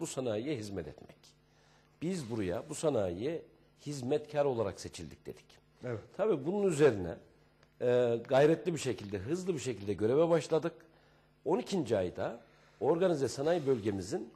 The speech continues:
Speaker 1: kredi borcunu bitirdik Murat Bey.
Speaker 2: Şu anda yok. Borç.
Speaker 1: Şu anda artıdayız elhamdülillah. Kredi borcumuz yok.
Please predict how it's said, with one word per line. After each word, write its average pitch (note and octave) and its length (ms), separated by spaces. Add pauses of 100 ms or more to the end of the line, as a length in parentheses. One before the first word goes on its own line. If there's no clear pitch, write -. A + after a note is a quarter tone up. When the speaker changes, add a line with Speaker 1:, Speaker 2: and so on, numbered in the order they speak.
(140)
Speaker 1:
kredi F3+ 380
borcunu B2 500 (240)
bitirdik G#2+ 440
Murat D#2 200 (120)
Bey. - 180
Speaker 2:
Şu F3 160
anda D3+ 180
yok. B2 160 (280)
Borç. - 80
Speaker 1:
Şu G3+ 120
anda E3 460
artıdayız E3+ 540
elhamdülillah. F3 540 (140)
Kredi E3 300
borcumuz B2 540
yok. E3 400